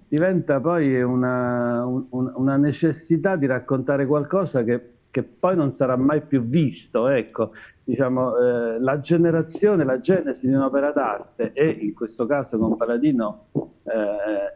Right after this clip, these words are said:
il film di fatto utilizza gli stessi strumenti, la, la creazione di un film utilizza esattamente gli stessi strumenti per la real-, la realizzazione di un, un quadro, una scultura,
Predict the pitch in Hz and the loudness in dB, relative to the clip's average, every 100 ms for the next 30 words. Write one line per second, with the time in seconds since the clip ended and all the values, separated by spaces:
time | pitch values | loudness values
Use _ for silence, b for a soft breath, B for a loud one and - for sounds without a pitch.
0 | 139 127 - 180 147 127 123 110 127 120 | -6 -4 2 4 4 2 -2 -2 -4 -2
1 | 165 160 - - 123 - _ - 147 127 | -2 -4 -4 -2 -2 -2 _ -4 -2 2
2 | 147 196 143 117 113 117 - 185 175 139 | 2 2 2 0 0 -2 0 0 0 -4
3 | - - 127 131 127 113 110 123 123 131 | -4 -2 0 0 0 0 0 0 0 0
4 | 131 139 131 175 160 160 135 110 113 104 | 0 -2 0 2 2 2 0 0 -2 -2
5 | 123 147 135 143 170 156 120 - 147 143 | -4 -2 -2 0 0 0 -2 -2 -4 -6
6 | - 131 127 139 143 127 131 120 110 117 | -4 -2 0 0 0 0 -2 -2 0 0
7 | 117 113 113 107 - - 117 113 113 117 | 0 0 -2 -4 -16 -6 -2 0 0 0
8 | 107 123 - 139 127 117 117 113 107 - | -2 -4 -2 -2 0 0 0 0 -4 -8
9 | 98 92 98 113 131 - 101 107 107 123 | -18 -6 -2 -2 -4 -6 -6 -6 -4 -4
10 | 110 160 139 101 | -2 0 0 0